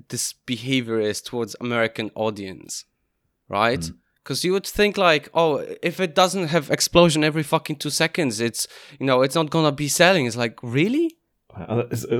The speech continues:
Speaker 2: lot of that things where they try and do, like, a, a weird, like, American cultural translation almost, where they take, like, T V shows made in other countries and they make an American version where they kind of,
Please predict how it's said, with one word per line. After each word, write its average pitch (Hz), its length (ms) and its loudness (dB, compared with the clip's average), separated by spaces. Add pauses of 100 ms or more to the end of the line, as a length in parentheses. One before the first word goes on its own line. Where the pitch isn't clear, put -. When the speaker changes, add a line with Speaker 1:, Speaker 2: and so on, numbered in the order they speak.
(160)
Speaker 2:
lot 185 80 8
of 226 120 4
that 151 140 2
things 143 280 4
where 117 140 8
they 110 100 8
try 113 240 4
and 113 100 4
do, 113 140 6
like, 110 220 4
a, 104 300 4
a 101 100 2
weird, 107 420 4
like, 101 220 2
American 104 480 0
cultural 104 440 0
translation 101 720 0
almost, 117 440 2
where 107 100 2
they 104 80 2
take, 123 300 2
like, 113 240 -2 (180)
T 117 140 0
V 113 160 2
shows 101 360 2
made 101 220 2
in 95 80 -2
other 90 140 -4
countries 95 500 -2
and 98 160 -4
they 95 60 0
make 95 240 0
an 101 40 0
American 95 400 0
version 92 440 -2
where 82 100 -2
they 82 120 -4
kind 87 200 -4
of, - 160 -10